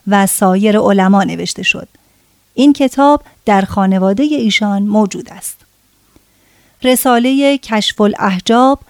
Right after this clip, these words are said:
معروف به حسامیه که در دست نیست.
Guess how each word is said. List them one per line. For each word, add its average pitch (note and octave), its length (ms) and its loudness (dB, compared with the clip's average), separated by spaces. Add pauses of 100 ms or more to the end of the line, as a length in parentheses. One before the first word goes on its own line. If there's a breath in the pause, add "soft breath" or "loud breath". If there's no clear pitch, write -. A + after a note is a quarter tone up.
(160 soft breath)
معروف G#3+ 480 0
به A3+ 120 0
حسامیه G3 840 0
که B3 160 -4
در G3+ 280 -4
دست G#3 360 -2
نیست. - 420 -14